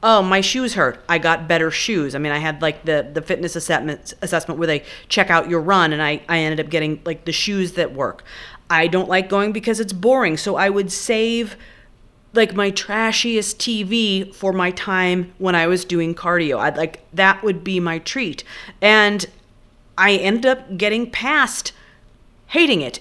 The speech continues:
And it got to the point, and it is to the point now, like, the days that I don't work out, it feels like I didn't brush my teeth,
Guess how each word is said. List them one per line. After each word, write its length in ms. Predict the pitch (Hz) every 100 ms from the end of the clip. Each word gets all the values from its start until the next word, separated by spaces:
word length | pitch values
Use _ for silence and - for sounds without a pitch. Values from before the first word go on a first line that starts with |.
| -
And 160 | 226
it 260 | 226 226 202
got 260 | 240 262 247
to 100 | 254
the 80 |
point, 320 | 240 - 240 196
and 120 | 196
it 120 | 220
is 180 | 285 -
to 180 | - 254
the 60 |
point 320 | 254 240 208
now, 300 | 202 285 302 208
like, 300 | 180 180 180
the 80 |
days 480 | 190 196 214 277 247
that 100 | 214
I 80 | 214
don't 160 | 220 190
work 240 | 214 202
out, 260 | 190 247 240
it 100 | 226
feels 200 | 233 233
like 140 | 214
I 60 | 214
didn't 200 | 208 196
brush 240 | 175 -
my 100 | 170
teeth, 380 | 156 156 127